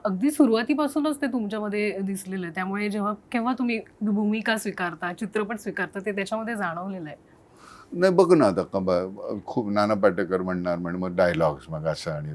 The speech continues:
Speaker 2: तसं.
Speaker 1: हां.
Speaker 2: मग त्याच वेळी मला वाटलं असं नाहीये, बघूया आपण आपल्याला चाचपून. मग मी खामोशी केलं की ज्याच्यातून माझे शब्दच काढून टाकले.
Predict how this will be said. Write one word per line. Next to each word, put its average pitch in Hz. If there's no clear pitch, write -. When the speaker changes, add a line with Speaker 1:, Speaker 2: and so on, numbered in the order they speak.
Speaker 2:
तसं. 185
Speaker 1:
हां. 170
Speaker 2:
मग 127
त्याच 139
वेळी 131
मला 123
वाटलं 127
असं 135
नाहीये, 147
बघूया 131
आपण 101
आपल्याला 90
चाचपून. 87
मग 131
मी 156
खामोशी 170
केलं 90
की 117
ज्याच्यातून 117
माझे 123
शब्दच 123
काढून 78
टाकले. 55